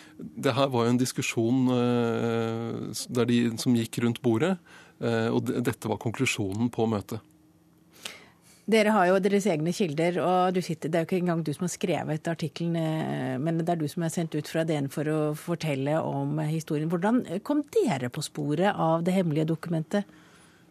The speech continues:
Speaker 1: Ja, det, det vet jo du som journalist, at, eh, man har sine kilder, og så jobber man, eh, godt med dem, og det er det vi har gjort i, i denne saken.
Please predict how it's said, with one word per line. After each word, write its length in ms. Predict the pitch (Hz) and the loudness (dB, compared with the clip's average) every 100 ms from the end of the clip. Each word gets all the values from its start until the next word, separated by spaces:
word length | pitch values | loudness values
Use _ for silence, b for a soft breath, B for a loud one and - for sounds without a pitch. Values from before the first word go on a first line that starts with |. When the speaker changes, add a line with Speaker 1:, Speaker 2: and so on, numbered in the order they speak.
| b _ - | b _ -6
Speaker 1:
Ja, 80 | 127 | -2
det, 200 | 127 127 | 0 2
det 600 | 131 131 131 131 127 120 | 4 4 4 4 4 2
vet 180 | 117 110 | 0 0
jo 60 | 135 | 0
du 100 | 113 | 0
som 160 | - 123 | 0 -2
journalist, 500 | 127 113 107 - - | 0 0 -2 -6 -4
at, 200 | 107 - | -6 -4
eh, 180 | 110 107 | -4 -2
man 240 | 113 120 | -2 -2
har 160 | 107 110 | 0 -2
sine 240 | 110 120 | 0 -2
kilder, 340 | 117 123 98 104 | 0 -2 -2 -2
og 60 | |
så 140 | 110 123 | 0 0
jobber 160 | 101 98 110 | 0 -4 -4
man, 100 | 110 110 | -2 -2
eh, 20 | 107 | -2
godt 220 | 107 - | -4 -2
med 100 | 117 | 0
dem, 160 | 120 123 | 4 4
og 60 | |
det 120 | 113 110 | 4 4
er 80 | 104 | 2
det 160 | 101 | 0
vi 120 | 98 104 | 0 0
har 100 | 104 | 0
gjort 240 | 95 - | -2 -4
i, 360 | 107 104 104 107 | -2 -2 -2 -4
i 20 | |
denne 240 | 104 107 | -4 -6
saken. 340 | 110 113 - | -6 -6 -10